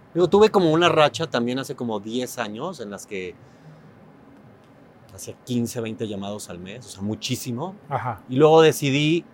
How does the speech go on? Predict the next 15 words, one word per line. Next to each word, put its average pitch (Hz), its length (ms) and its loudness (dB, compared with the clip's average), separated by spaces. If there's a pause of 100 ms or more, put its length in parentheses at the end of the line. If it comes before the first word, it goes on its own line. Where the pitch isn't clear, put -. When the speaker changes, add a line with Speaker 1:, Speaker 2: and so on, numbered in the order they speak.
(1300)
Speaker 1:
que 104 100 -14
quería 120 240 0
hacer 120 320 -4 (460)
no 123 300 0 (260)
quince 139 380 -4
o 123 60 2
veinte, 120 640 -2 (120)
sino 101 420 -8
tal 113 220 -4
vez 117 320 -8 (380)
siete, 123 500 -2
ocho, 117 300 -2
pero 98 160 -8
que - 60 -20
estuvieran 110 500 -8